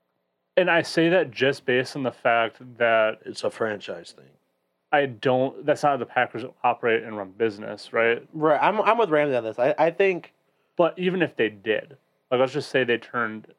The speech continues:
Speaker 1: and just said, "Hey, we're all in, I win a Super Bowl next year," which they would never do because they're so afraid of being irrelevant. So what that means is, no, they are not a free agent destination.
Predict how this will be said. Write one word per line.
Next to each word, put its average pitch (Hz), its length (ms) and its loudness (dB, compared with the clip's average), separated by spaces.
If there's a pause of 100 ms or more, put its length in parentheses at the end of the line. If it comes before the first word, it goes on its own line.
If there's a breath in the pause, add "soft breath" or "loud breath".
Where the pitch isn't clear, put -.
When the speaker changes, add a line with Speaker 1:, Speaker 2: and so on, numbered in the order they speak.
(140)
Speaker 1:
and 123 160 -2
just 107 160 -12
said, 110 280 -4
"Hey, 110 120 2
we're 113 200 0
all 120 240 2
in, 117 60 -2
I 110 40 -2
win 110 120 -4
a - 40 -10
Super - 160 -6
Bowl 104 120 -4
next - 300 -20
year," - 280 -16
which 135 220 -4
they 127 120 2
would 113 140 -6
never 113 340 -2
do 110 560 -4 (720)
because 110 360 -2
they're 98 140 -4
so 117 260 0
afraid 110 260 -2
of 101 60 -2
being 101 140 -8
irrelevant. - 540 -8 (2750)
So 160 360 0
what 131 400 -2
that 131 200 0
means 120 440 -4
is, 104 180 -6
no, 107 360 -2
they 104 80 -2
are 101 100 -2
not 107 160 2
a 101 60 -2
free - 180 -4
agent 98 160 -8
destination. - 520 -18